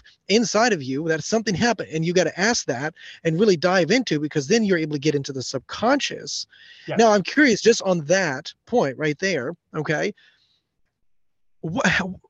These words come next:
Speaker 1: did you come up with the answers right away, or did it take numerous times? Like, "Why do I believe," you sit down, "Why do I believe that? Why do I believe that? Why do I believe that?" And then all of a sudden you found an answer, and then you gotta leave, you gotta come back, and then you do the same thing because maybe you get more answers,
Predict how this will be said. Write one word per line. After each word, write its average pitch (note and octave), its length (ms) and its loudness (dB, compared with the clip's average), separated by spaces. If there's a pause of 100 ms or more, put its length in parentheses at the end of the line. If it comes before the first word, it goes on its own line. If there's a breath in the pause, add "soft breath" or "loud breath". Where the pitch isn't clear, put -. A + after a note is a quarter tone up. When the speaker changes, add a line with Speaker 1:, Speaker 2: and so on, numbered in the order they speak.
(340)
Speaker 1:
did F3 220 0
you C#4+ 100 8
come B3+ 240 2
up A3+ 120 4
with F3 100 -4
the F3+ 160 -4
answers F3+ 340 -2
right E3 180 2
away, D#3+ 340 0
or G3 100 4
did F3+ 160 4
it F#3 120 0
take A3+ 260 0
numerous F3 340 -4
times? D#3+ 300 -6
Like, C3+ 160 -6 (240 loud breath)
"Why D#3+ 160 2
do E3+ 80 2
I E3 80 2
believe," D#3 320 0
you D3 180 0
sit G3 240 -2
down, F3 320 -2 (180 loud breath)
"Why E3 180 2
do F#3 40 4
I F3 80 4
believe E3 200 0
that? E3+ 120 0
Why E3 120 0
do E3+ 100 0
I E3 60 0
believe E3 240 -2
that? E3 160 -4
Why D#3+ 180 -2
do E3 100 2
I D#3 100 2
believe F3 240 -2
that?" D#3+ 200 -2
And E3 100 -2
then F3+ 80 0
all F#3 80 0
of E3 60 -4
a - 20 -2
sudden E3 160 -4
you D3 80 -4
found E3+ 200 0
an D3 80 -2
answer, D#3+ 420 -2 (460 soft breath)
and F3 120 0
then G#3 60 2
you G3+ 100 2
gotta F3+ 240 4 (180 loud breath)
leave, A3+ 340 2
you G3 60 -8
gotta F3 180 2
come F#3 280 -4
back, F#3+ 440 0 (260 loud breath)
and F3 100 0
then F#3 80 2
you F3 60 -2
do F#3 80 -2
the E3+ 100 0
same F3+ 320 -2
thing F3 460 -2 (180 loud breath)
because E3 220 -2
maybe F#3+ 180 2
you F3 120 0
get D#3+ 160 0
more D#3+ 260 0
answers, D3+ 580 -6